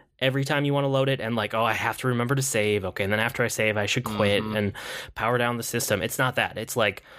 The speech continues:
Speaker 1: "Oh, I need to do something." I hit a button and I set the console down. It's so nice.
Speaker 2: Can you do that while it's docked?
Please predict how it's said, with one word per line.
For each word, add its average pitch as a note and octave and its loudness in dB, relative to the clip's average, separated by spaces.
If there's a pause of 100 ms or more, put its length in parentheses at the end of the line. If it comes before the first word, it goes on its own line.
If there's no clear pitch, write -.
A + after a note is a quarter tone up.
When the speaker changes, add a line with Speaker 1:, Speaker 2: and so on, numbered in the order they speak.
(340)
Speaker 1:
"Oh, D3 2
I C3+ 4
need B2+ 2
to A#2 -4
do A#2+ -2
something." D#3 0
I G#2+ -6
hit C#3 -2
a C3 2
button A2 0
and G#2 2
I G2+ 0
set G#2+ 0
the - -6
console - -4
down. - -4 (180)
It's B2+ 0
so - 4
nice. D#2 -6 (180)
Speaker 2:
Can D#3 -2
you C#3 2
do C#3 2
that C3 2
while A#2+ 2
it's - -10
docked? G#2+ -2